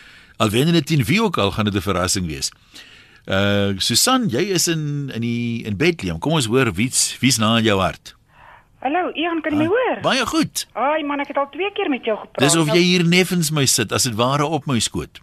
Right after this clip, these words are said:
Speaker 2: Ah, jy wil nie vir ons Vrystaaters kom kuier nie, jy synig.
Speaker 1: Nee, ek kom even nie daar.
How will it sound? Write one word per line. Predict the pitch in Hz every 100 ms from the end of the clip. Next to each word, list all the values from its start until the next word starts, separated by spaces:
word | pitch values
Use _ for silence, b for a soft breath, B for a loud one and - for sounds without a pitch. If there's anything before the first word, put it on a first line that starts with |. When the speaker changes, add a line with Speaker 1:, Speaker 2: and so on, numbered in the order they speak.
| -
Speaker 2:
Ah, | 247 269 269 _ _ -
jy | 262 254
wil | 302
nie | 403
vir | 359
ons | 277 -
Vrystaaters | 277 254 - 240 240 240
kom | - 233
kuier | 233 220
nie, | 226 220
jy | 214 -
synig. | 247 226 185 - - -
Speaker 1:
Nee, | 156 294
ek | 254
kom | 277 233
even | 220 311
nie | 294
daar. | 98 76